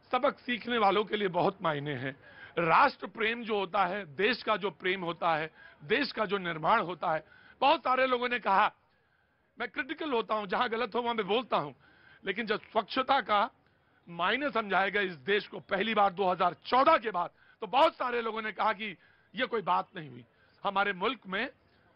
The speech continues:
माफ करिएगा, बाथरूम का कॉन्सेप्ट बहुत जगह गांव में नहीं था। बेचारी महिलाओं को जिस तरह से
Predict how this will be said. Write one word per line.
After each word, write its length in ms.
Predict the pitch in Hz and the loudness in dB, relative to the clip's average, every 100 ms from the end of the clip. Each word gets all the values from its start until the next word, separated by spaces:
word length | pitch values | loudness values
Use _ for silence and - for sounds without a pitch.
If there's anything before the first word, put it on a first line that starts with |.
| _ _ _ _ _ _ _ 165 | _ _ _ _ _ _ _ 0
माफ 240 | 190 226 | 2 2
करिएगा, 340 | - 208 226 247 | -2 -4 -2 2
बाथरूम 420 | 190 175 220 226 | 2 0 -4 -6
का 100 | 220 | -6
कॉन्सेप्ट 460 | 214 185 156 226 185 | -4 -6 -2 -2 0
बहुत 260 | 180 202 | -2 -2
जगह 200 | 185 196 | -2 -2
गांव 280 | 180 175 185 | 0 -2 -2
में 120 | 214 | -4
नहीं 180 | 214 208 | -4 -2
था। 140 | 214 | 0
बेचारी 340 | 190 170 202 220 | 0 0 -2 -2
महिलाओं 380 | 185 170 208 220 | -4 0 0 0
को 80 | |
जिस 200 | 180 190 | -2 -6
तरह 140 | 233 220 | -2 -2
से 200 | 240 | 0